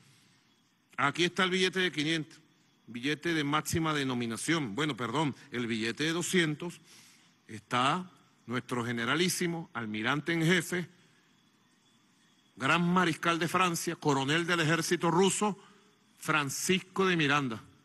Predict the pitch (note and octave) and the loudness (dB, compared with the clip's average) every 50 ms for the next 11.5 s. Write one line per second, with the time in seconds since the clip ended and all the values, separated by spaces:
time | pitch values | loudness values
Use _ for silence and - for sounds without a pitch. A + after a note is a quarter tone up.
0 | _ _ _ _ _ _ _ _ _ - B2+ D3 D3+ C#3+ C3+ C3+ B2+ B2 C#3 C#3+ | _ _ _ _ _ _ _ _ _ -6 -2 -2 -2 0 0 0 2 2 2 2
1 | C3 B2 - - A2+ A2+ A#2 A#2+ C3+ C3+ A#2 A2 G2 - - _ _ _ _ _ | 0 -2 -6 -6 -4 -4 -2 -2 -2 -2 -4 -6 -10 -14 -20 _ _ _ _ _
2 | _ _ _ _ _ _ _ _ _ - - A#2+ C3 C#3 D3+ D#3+ E3+ E3+ E3 D#3 | _ _ _ _ _ _ _ _ _ -12 -4 -2 0 0 2 2 2 2 2 0
3 | - - D#3+ D#3 D3+ D#3+ - - D3 D3 C3 A#2 - - G2 - - _ _ _ | 0 0 0 2 2 0 0 2 2 2 0 0 -4 -6 -8 -12 -12 _ _ _
4 | _ _ _ _ _ _ _ _ _ _ _ - - B2+ C3 B2+ A#2+ A#2 A#2+ C3+ | _ _ _ _ _ _ _ _ _ _ _ -2 0 2 2 4 2 2 2 2
5 | D#3 D#3+ F3 F3 E3+ D#3+ C#3 D3 C#3+ C#3 - D#3+ C#3 D3 B2 A#2+ C#3+ C#3+ - - | 2 2 2 0 2 2 2 2 0 0 0 0 0 0 0 0 0 -2 -2 -6
6 | - - - - _ _ _ _ _ _ _ _ _ _ _ _ _ _ _ _ | -12 -16 -20 -20 _ _ _ _ _ _ _ _ _ _ _ _ _ _ _ _
7 | _ _ _ _ _ _ _ _ _ _ _ _ _ _ _ _ _ _ _ _ | _ _ _ _ _ _ _ _ _ _ _ _ _ _ _ _ _ _ _ _
8 | _ _ _ _ _ _ _ _ _ _ _ _ _ _ _ _ _ _ _ _ | _ _ _ _ _ _ _ _ _ _ _ _ _ _ _ _ _ _ _ _
9 | _ _ _ _ _ - - G2+ G#2 G2+ G#2 G#2 G#2 G#2 B2+ D#3 D#3+ - - C3+ | _ _ _ _ _ -18 -10 -8 -4 -4 -2 0 0 2 2 2 2 2 -2 -4
10 | B2 A2 A2 A2 A2 G#2+ G2+ - A2 A2 B2 C#3 C3+ - - D3+ - D3+ C#3 C#3 | -4 -2 -4 -4 -6 -6 -6 -6 -4 -2 -2 -2 -2 -2 -6 -4 -4 -2 -2 -2
11 | C3+ B2+ A2 G#2 - A#2+ C3 D#3 E3+ D#3+ | -2 -4 -4 -4 -4 -2 0 0 0 -2